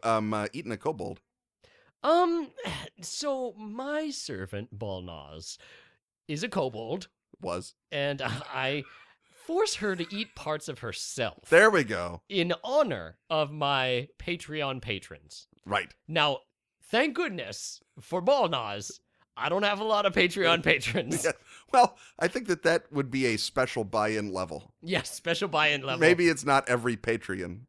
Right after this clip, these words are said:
Speaker 1: patron.
Speaker 2: Oh, it's every.
Speaker 1: Every Patreon patron? That, I would not have thought there'd be that much eaten on a kobold.
Speaker 2: Well, see, you go first.
Speaker 1: I mean, unless it's, like, one of those crap hors d'oeuvre type things where it's like,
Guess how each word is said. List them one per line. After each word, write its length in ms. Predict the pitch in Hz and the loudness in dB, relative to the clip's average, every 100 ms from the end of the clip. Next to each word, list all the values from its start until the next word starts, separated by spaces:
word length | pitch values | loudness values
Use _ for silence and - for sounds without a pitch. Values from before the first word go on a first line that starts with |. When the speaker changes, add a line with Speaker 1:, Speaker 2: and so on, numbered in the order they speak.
| - | -8
Speaker 1:
patron. 440 | 127 - - 98 - - | -6 -6 -8 -10 -12 -6
Speaker 2:
Oh, 180 | 147 | -2
it's 140 | 123 113 | -2 -4
every. 300 | 113 95 71 - | -8 -10 -14 -6
Speaker 1:
Every 300 | 90 113 147 | -2 -2 -2
Patreon 400 | 143 143 - 147 | -2 -4 -6 -8
patron? 160 | - - - | -8 -12 -6
That, 240 | 147 - _ _ _ _ _ _ - | -4 -4 _ _ _ _ _ _ 0
I 140 | - 453 | 4 4
would 100 | 440 | 4
not 200 | 269 233 | 4 2
have 80 | 190 | 4
thought 180 | 202 185 | 4 4
there'd 160 | 160 123 | 2 -2
be 120 | 131 | 2
that 180 | 131 135 | 4 2
much 200 | 127 - | -2 -4
eaten 240 | 135 135 | -8 -4
on 160 | 120 123 | 0 0
a 60 | |
kobold. 420 | - 139 104 87 - - | 0 -2 -2 -6 -8 -12
Speaker 2:
Well, 240 | 233 320 320 - | -4 -4 -4 -8
see, 340 | - 277 - 175 - _ - | -6 -6 -6 -10 -16 _ -10
you 240 | 170 175 | -6 -6
go 240 | 135 240 | -2 -4
first. 420 | 285 - 285 240 - | -4 -8 -8 -4 4
Speaker 1:
I 40 | |
mean, 60 | 254 | 6
unless 140 | 277 | 6
it's, 80 | 226 | 6
like, 120 | 202 | 4
one 80 | 185 | 6
of 80 | 165 | 2
those 140 | 123 | 2
crap 340 | - - 131 - - | 0 2 2 2 -2
hors 100 | 123 | 0
d'oeuvre 260 | 120 120 143 | 4 2 2
type 240 | - 143 | 0 -2
things 280 | 139 139 143 | -2 -4 -2
where 100 | 120 | -2
it's 80 | 107 | -2
like, 240 | 107 104 | -4 -4